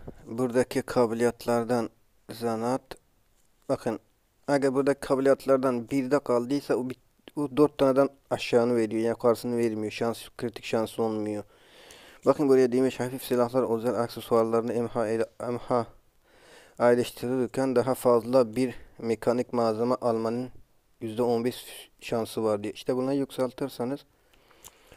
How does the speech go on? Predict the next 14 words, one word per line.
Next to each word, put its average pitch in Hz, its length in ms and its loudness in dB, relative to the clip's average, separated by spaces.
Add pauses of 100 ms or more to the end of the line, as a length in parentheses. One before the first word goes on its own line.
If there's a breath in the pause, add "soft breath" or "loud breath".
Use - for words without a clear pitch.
(140 soft breath)
öyle 131 380 2
daha 135 320 4 (360)
fazla 123 400 0
malzeme 107 440 -2
veriyor 104 300 -4
size. 113 360 -6 (200)
Bakın, 127 240 -6
şimdi 240 240 -4
parçalıyoruz. 117 800 -4
Bakalım 117 300 -2
kaç 113 240 -6
tane 107 200 -6
verecek. 104 500 -8
Parçala. 113 600 -6